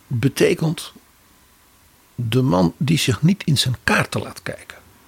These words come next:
Maar ook dus de man die afwacht, die dus ook poldert, die ook probeert een compromis te vinden,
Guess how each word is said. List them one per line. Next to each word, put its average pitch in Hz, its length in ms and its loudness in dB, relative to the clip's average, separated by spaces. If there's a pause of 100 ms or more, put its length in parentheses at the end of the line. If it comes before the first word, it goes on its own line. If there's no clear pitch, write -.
(960)
Maar 123 220 -2
ook 180 320 0
dus 151 200 2
de 143 200 6 (200)
man 160 360 4
die 147 320 4 (760)
afwacht, - 840 -2
die 151 140 4
dus 123 280 -2
ook 143 160 -4 (220)
poldert, - 600 2
die 160 220 0
ook 170 220 -2
probeert 156 640 2
een 151 240 2
compromis 165 600 0
te - 120 -12
vinden, 165 440 0